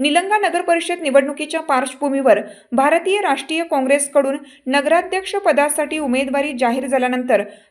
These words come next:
हमीदभाई शेख यांनी आपला प्रचार वेगात सुरू केला आहे. स्थानिक विकास, पारदर्शक प्रशासन आणि सर्वसमावेशक नागरी सुविधा हा आपल्या प्रचाराचा केंद्रबिंदू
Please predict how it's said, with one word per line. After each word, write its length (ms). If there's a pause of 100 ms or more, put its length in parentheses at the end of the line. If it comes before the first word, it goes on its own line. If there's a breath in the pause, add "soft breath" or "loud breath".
हमीदभाई 500
शेख 280
यांनी 240
आपला 280
प्रचार 480
वेगात 360
सुरू 240
केला 240
आहे. 280 (480 soft breath)
स्थानिक 380
विकास, 440
पारदर्शक 600
प्रशासन 600 (340 loud breath)
आणि 220
सर्वसमावेशक 960
नागरी 320
सुविधा 460 (320 loud breath)
हा 80
आपल्या 260
प्रचाराचा 560
केंद्रबिंदू 720